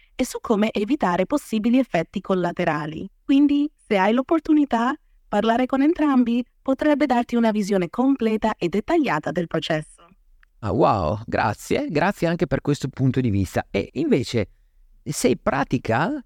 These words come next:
Speaker 2: Geppetta, di faccette dentali? Mi sai dire qualcosa?
Speaker 1: Le faccette dentali sono sottili laminati di porcellana o composito che vengono attaccati alla parte anteriore dei denti per migliorarne l'aspetto.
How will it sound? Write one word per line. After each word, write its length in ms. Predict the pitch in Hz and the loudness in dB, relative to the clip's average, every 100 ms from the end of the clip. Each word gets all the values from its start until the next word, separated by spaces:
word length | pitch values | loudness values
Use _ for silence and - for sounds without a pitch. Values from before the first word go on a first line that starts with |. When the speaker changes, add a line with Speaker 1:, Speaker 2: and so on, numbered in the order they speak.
| _ | _
Speaker 2:
Geppetta, 880 | - 120 - 151 143 - 113 135 240 226 | -4 -4 0 -2 -2 0 0 0 -2 -2
di 580 | 131 120 113 113 113 107 | 0 0 0 0 -2 -2
faccette 480 | 123 - 127 - | -4 -2 -2 0
dentali? 800 | 117 113 101 123 117 95 104 - - _ - | 0 0 0 0 0 -2 -2 -4 -10 _ -6
Mi 160 | 127 | -4
sai 180 | - 151 | 0 0
dire 220 | 135 131 | 2 0
qualcosa? 680 | 127 117 - - 101 98 147 - - _ _ | 0 -2 -2 -4 -2 -4 -6 -12 -20 _ _
Speaker 1:
Le 100 | - | -6
faccette 380 | 202 226 294 269 | -4 -2 -2 0
dentali 580 | 247 240 233 233 285 359 - _ _ | 0 0 0 0 -2 -2 -6 _ _
sono 240 | - 277 | 0 0
sottili 500 | 233 240 - 190 165 | 0 -4 -4 -2 -2
laminati 480 | 156 185 208 202 202 | 0 0 2 0 -2
di 80 | 180 | -4
porcellana 640 | 175 175 - 160 175 156 147 | -4 -4 -2 -2 -2 -4 -4
o 100 | 226 | -4
composito 680 | 214 208 160 156 208 254 294 _ _ _ | -2 -2 -2 -4 -4 -2 -2 _ _ _
che 140 | 320 | -2
vengono 280 | 311 370 339 | 2 2 2
attaccati 540 | 302 285 208 196 - | 2 -2 -4 -4 -2
alla 200 | 185 165 | 0 0
parte 360 | 156 185 185 185 | -2 -2 -2 -4
anteriore 520 | 175 175 165 180 175 | -2 -2 -2 0 0
dei 160 | 156 156 | -2 -2
denti 440 | 185 233 - 349 - _ _ _ | 2 0 2 -2 -2 _ _ _
per 140 | 302 | 0
migliorarne 560 | 302 311 294 170 156 175 | 2 4 4 2 0 -2
l'aspetto. 640 | 175 - - 147 - - | -4 -4 -6 -6 -8 -10